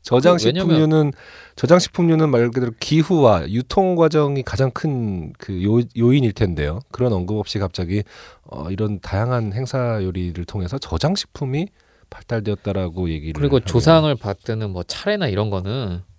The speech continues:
Speaker 2: 이것 또한 이제
Speaker 1: 음, 음.
Speaker 2: 칠십 년대 규격화된 거거든요. 뭐를
Speaker 1: 그렇다고
Speaker 2: 올리고
Speaker 1: 하더라고요.
Speaker 2: 뭘 올리고.
Speaker 1: 네.
Speaker 2: 그전에는 사실은 정말 차 한 잔을 올리고
Speaker 1: 네.
Speaker 2: 간단하게 이렇게 했었거든요.
Speaker 1: 음, 음.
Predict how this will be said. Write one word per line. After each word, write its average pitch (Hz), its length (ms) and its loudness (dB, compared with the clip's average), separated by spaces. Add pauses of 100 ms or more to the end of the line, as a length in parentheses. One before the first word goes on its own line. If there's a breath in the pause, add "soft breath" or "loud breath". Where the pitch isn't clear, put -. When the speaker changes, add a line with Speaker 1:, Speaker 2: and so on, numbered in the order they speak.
(140)
Speaker 2:
이것 123 280 0
또한 107 200 0
이제 92 300 -4 (120)
Speaker 1:
음, 101 220 -2
음. 87 360 -2
Speaker 2:
칠십 175 280 -2
년대 107 540 4 (260)
규격화된 104 800 0 (140)
거거든요. 95 580 -6
뭐를 101 180 4
Speaker 1:
그렇다고 117 180 6
Speaker 2:
올리고 104 240 6
Speaker 1:
하더라고요. - 40 6 (140)
Speaker 2:
뭘 98 100 0
올리고. 95 280 -6
Speaker 1:
네. 80 300 -2
Speaker 2:
그전에는 110 480 0
사실은 117 460 -2 (260 soft breath)
정말 117 480 2
차 190 400 0
한 165 200 -2
잔을 131 240 -2
올리고 90 520 -2
Speaker 1:
네. 78 360 2 (100)
Speaker 2:
간단하게 107 580 0
이렇게 90 240 -8
했었거든요. 95 500 -2
Speaker 1:
음, 98 60 0
음. 85 300 -2